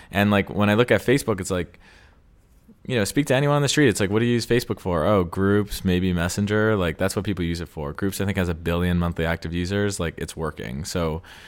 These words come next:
um, and it's working in this, like, cookie cutter fashion. So how do we, like, how do you think about, how do you, like, not make it cook-, cookie cutter? And that's, and that was what Islands was. You know, Islands was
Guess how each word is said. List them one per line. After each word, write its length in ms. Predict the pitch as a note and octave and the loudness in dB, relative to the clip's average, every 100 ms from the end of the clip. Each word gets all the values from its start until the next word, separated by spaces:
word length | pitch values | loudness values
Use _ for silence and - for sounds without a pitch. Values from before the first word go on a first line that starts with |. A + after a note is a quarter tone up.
| - - - _ _ | -20 -20 -20 _ _
um, 360 | - F2+ F2 F2 | 0 2 2 0
and 140 | G#2 G#2 | 0 0
it's 100 | G2+ | 2
working 380 | A#2 A#2 B2 | 2 4 2
in 160 | A2+ G2 | 4 4
this, 160 | F#2 F#2+ | 2 0
like, 160 | F2 | -2
cookie 260 | - G#2+ G2 | -4 -6 -4
cutter 280 | - F#2+ E2+ | -2 0 0
fashion. 600 | G2 G2 G2+ F#2 E2+ E2+ | 2 2 2 0 -2 -2
So 440 | F2 E2+ F2 F2 - - - - | -2 0 0 -2 -6 -20 -20 -20
how 180 | - G#2 | -2 2
do 120 | A2 | 4
we, 200 | G#2+ G2+ | 4 2
like, 580 | F#2+ F2 E2+ - - - | 2 2 0 -4 -16 -14
how 140 | - A#2 | 0 2
do 80 | B2 | 2
you 60 | |
think 200 | - G#2+ | 2 0
about, 560 | G2+ F2+ F2+ F2 E2+ - | 0 0 0 0 -4 -6
how 120 | G#2+ | -6
do 80 | B2+ | -4
you, 160 | A2 F#2+ - _ - | -2 -4 -10 _ -14
like, 240 | D#2+ E2 | -10 -8
not 320 | D#2+ F2 A2+ E2+ | -2 2 2 0
make 140 | C#2+ | -4
it 120 | A#1+ | -6
cook-, 360 | - C#2+ - - | -4 -6 -6 -10
cookie 280 | - F2 - | -6 -6 -8
cutter? 240 | - C#2 | -6 -4
And 140 | C#2+ A2 | 2 6
that's, 220 | C3+ - | 4 4
and 160 | A2 | 2
that 140 | C3 E3 | 6 6
was 180 | F3 C#3+ | 4 2
what 240 | A2 G2+ - | 2 2 2
Islands 440 | F#2+ G2+ F#2 E2 | 2 2 0 -4
was. 640 | E2 F2+ D#2+ D2+ - - - - | -4 -4 -4 -6 -10 -14 -16 -14
You 100 | F#2+ | -8
know, 160 | F2+ F2+ | -6 -4
Islands 460 | - A2+ C3 B2+ G#2+ | 0 2 2 0 0
was 580 | G2 F#2+ F#2+ F#2 F#2 | 2 4 2 0 -4